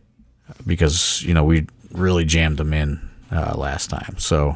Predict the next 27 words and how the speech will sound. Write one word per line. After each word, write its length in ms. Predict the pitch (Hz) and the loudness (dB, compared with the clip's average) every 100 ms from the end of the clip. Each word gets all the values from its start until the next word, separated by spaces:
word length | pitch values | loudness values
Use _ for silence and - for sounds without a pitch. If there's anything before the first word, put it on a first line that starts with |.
| - - | -2 2
um, 480 | 87 82 80 101 - - | 2 4 0 -2 -8 -2
I 120 | 90 | 4
hope 200 | 113 - | 4 6
that 180 | 104 104 | 4 6
we 140 | 95 | 2
could 100 | 95 | 2
sell 180 | 95 90 | 4 4
it 80 | 85 | 4
out, 200 | 87 - | 2 2
though, 160 | 80 | 0
again. 420 | 78 80 78 82 85 | 2 2 0 -2 -2
I 100 | 82 | 0
mean, 440 | 78 76 76 120 - | 2 2 0 -4 -4
that 240 | 82 82 82 | 0 2 2
is 420 | 82 78 - - - - - - - _ _ - | 0 0 -4 -10 -16 -20 -20 -20 -20 _ _ -2
the 280 | 90 101 92 | 4 6 6
Cleveland 640 | - 98 90 92 92 87 | 4 4 4 4 4 4
venue 420 | 90 90 87 85 | 4 4 4 2
for 180 | - 85 | 0 -2
the 120 | 82 | -2
foreseeable 600 | - 82 - 87 85 80 | -2 -2 0 2 2 0
future. 580 | - 87 85 - 76 78 - - | -2 -2 -2 -2 -2 -4 -8 -4
Um, 560 | 78 73 73 73 82 - - _ _ _ _ _ _ _ _ _ _ _ _ _ - | -2 -2 -4 -4 -6 -12 -20 _ _ _ _ _ _ _ _ _ _ _ _ _ -2
so 160 | 92 | 0
if 160 | 80 - | 0 0
you 100 | 87 | 2
want 260 | 85 87 | 2 0